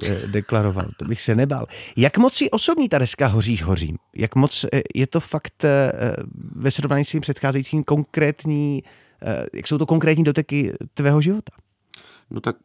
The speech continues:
Speaker 2: jeden z těch konkrétních doteků tam je písnička Poslední večeře páně, která je opravdu o tom, že jsem šel jednoho večera se rozloučit s kamarádem, který umíral na rakovinu. No, byl to velice silný zážitek do-, a pokaždé, když,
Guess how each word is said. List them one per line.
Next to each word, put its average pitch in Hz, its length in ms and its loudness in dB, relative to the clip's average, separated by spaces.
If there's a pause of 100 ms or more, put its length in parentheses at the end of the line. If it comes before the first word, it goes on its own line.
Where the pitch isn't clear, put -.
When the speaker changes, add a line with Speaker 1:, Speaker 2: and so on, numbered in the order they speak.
Speaker 2:
jeden 98 240 -2
z - 60 -8
těch 110 140 -6
konkrétních 107 500 -2
doteků 95 340 -4
tam 101 220 -2
je 95 80 -2
písnička 92 440 -8
Poslední 92 420 -6
večeře 90 380 -6
páně, 82 400 -6
která 85 240 -8
je 85 60 -6
opravdu 82 380 -8
o 80 60 -10
tom, 78 200 -10
že 78 100 -10
jsem 80 200 -10
šel 82 300 -8 (400)
jednoho 82 380 -4
večera 80 680 -6 (100)
se - 180 -12
rozloučit 78 440 -10
s - 40 -20
kamarádem, 76 500 -8
který 78 240 -8
umíral 78 320 -8
na 76 80 -8
rakovinu. 85 580 -10 (600)
No, 73 120 -10
byl 78 140 -10
to 78 120 -12
velice 78 240 -10
silný 82 300 -8
zážitek 76 500 -10
do-, 76 160 -10
a 78 80 -14 (160)
pokaždé, 78 440 -10
když, 78 240 -12